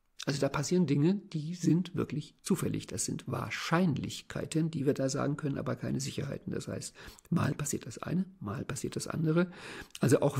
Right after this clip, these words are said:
wenn es diese überragende Intelligenz gäbe, die wirklich von jedem Atom im Universum die Position und Bewegung kennen würde, könnte sie doch nichts vorhersagen. Und zwar einfach deswegen, weil sich immer wieder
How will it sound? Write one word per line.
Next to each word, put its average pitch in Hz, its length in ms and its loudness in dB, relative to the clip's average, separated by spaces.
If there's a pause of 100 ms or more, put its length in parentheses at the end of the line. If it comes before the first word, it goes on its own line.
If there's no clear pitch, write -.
wenn 226 300 12
es 190 200 4
diese 170 280 6
überragende 147 600 4
Intelligenz 135 460 0
gäbe, 143 320 2
die 147 260 0
wirklich 147 300 0
von 139 200 0
jedem 160 600 6
Atom 139 420 2
im - 120 0
Universum 123 580 2
die 139 120 -2
Position 135 500 -2
und 127 80 0
Bewegung 139 300 0
kennen 143 380 -2
würde, 202 460 12 (1500)
könnte 147 340 8
sie 135 420 4
doch - 220 2
nichts - 420 -6
vorhersagen. 92 720 -4 (100)
Und 127 160 -6
zwar 98 180 -2
einfach 156 240 -4
deswegen, 143 800 0
weil 113 220 -2
sich - 260 -8 (140)
immer 196 300 10
wieder 196 340 4